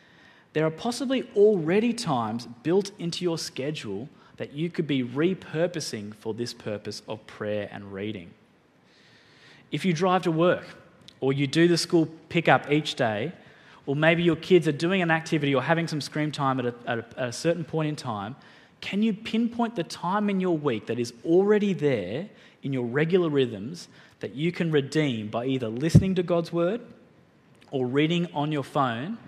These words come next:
reflecting and praying for a short time? You might even consider changing some things. Like, you might consider taking the bus on the way to the work. Even though it's a little bit slower, you can use that time more effectively by reading.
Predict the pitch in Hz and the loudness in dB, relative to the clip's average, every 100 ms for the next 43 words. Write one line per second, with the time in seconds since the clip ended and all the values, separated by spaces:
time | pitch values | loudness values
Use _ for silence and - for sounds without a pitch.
0 | - - - _ - 117 - 170 185 185 | -20 -20 -20 _ -8 -8 -2 0 0 0
1 | 110 120 110 - 113 117 113 - 110 - | -8 -8 -12 -8 -6 -4 -6 -6 -6 -6
2 | 98 - 104 92 - _ _ _ _ _ | -8 -10 -10 -12 -18 _ _ _ _ _
3 | _ - - - - 156 190 196 180 160 | _ -20 -20 -20 -4 6 6 8 4 0
4 | 143 170 160 156 - 156 165 175 180 160 | 0 4 6 4 0 2 2 0 -2 -4
5 | 175 160 180 285 - - - - - 139 | -4 -2 -2 -2 -8 -18 -20 -20 -2 -2
6 | 139 160 160 160 151 160 143 - 165 160 | 2 4 4 4 0 2 2 2 0 2
7 | 165 131 120 165 - - 151 139 143 135 | 0 0 4 4 4 -4 -4 2 4 4
8 | 131 147 117 - - 170 190 175 165 147 | 4 2 2 0 0 2 4 6 6 4
9 | 135 190 196 196 - - 165 131 107 110 | 4 4 6 4 2 0 2 2 0 -6
10 | - - - 156 160 151 175 175 170 - | -14 -18 -8 -6 -2 0 0 2 2 0
11 | 156 143 135 147 139 120 - 185 190 160 | -2 0 0 2 0 0 0 0 2 0
12 | 117 98 110 - - - 123 120 131 185 | 0 -4 -6 -10 -20 -2 0 2 0 -2
13 | 131 | -4